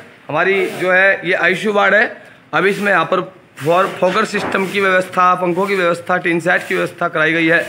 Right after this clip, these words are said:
ये emergency वार्ड है, जिस प्रकार से गौवंश यहाँ पर हैं, इनको परिपूर्ण जितने हो सकता है संभव इतना प्रयास इलाज देने में करते हैं। जैसे कि ये गौ माता देख सकते हैं आप यहाँ पर, ये तीन पैरों पर अपना जीवन यापन कर रही है।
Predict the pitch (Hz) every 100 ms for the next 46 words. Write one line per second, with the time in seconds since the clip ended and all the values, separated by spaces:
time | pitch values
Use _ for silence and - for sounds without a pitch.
0 | - - - - 180 214 196 214 214 233
1 | 233 233 220 220 220 240 - - - -
2 | 175 180 185 190 208 208 208 190 202 202
3 | 180 180 170 180 175 185 202 - - -
4 | - 190 156 196 202 165 - - _ -
5 | 214 214 214 220 202 - - _ - 151
6 | 180 - 214 196 196 196 196 190 196 185
7 | 185 175 170 190 185 180 175 175 175 165
8 | 170 165 175 175 165 151 175 170 170 -
9 | - - 156 180 208 202 214 202 208 196
10 | 208 208 208 185 - 190 175 185 165 165
11 | 170 170 - - 165 165 165 208 220 214
12 | 196 190 202 196 196 190 180 190 185 170
13 | 190 185 170 170 180 170